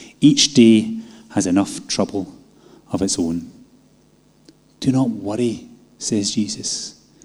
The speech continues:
God knows you need stuff in your life, you know. He's not unconcerned. That's what that scripture says. He, he knows you need finances, you know, stuff to do, a roof over your head, health, and your wains need to be all right. He knows all that. But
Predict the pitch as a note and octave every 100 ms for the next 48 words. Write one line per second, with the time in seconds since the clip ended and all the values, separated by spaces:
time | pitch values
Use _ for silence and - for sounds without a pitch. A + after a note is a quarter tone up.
0 | _ - F#3 G#3 - A2 A#2 A#2+ A#2 G#2
1 | G#2+ - E2 - - G2 F2+ F2+ G2 -
2 | - G#2 A#2+ A#2+ - - - - - C#3
3 | C#3 C3 A#2+ G2+ G#2 G2+ G#2+ - - G#2+
4 | - B2+ - - - G2+ G#2 G3+ F#3 G#3+
5 | A3+ A#3 G#3+ A3 - - - - - -
6 | _ _ _ _ - - D3+ E3+ E3+ -
7 | C#3 A#2+ - - - - - _ - D3+
8 | C#3 B2 - - C#3 - C#3 C3 C#3+ C#3+
9 | C#3 - - - - A2 B2+ B2+ C3 B2+
10 | G#2+ G2+ A2+ B2 A#2+ - - - - -
11 | A#2+ B2 A#2 - A2 A2 G#2+ A2+ A#2+ A#2+
12 | A#2+ - - B2 A2+ G#2+ A2 A#2 C#3 F#3+
13 | F3+ F3+ D#3+ D3+ A#2 - - - _ _
14 | _ _ _ _ _ _ _ - F2 -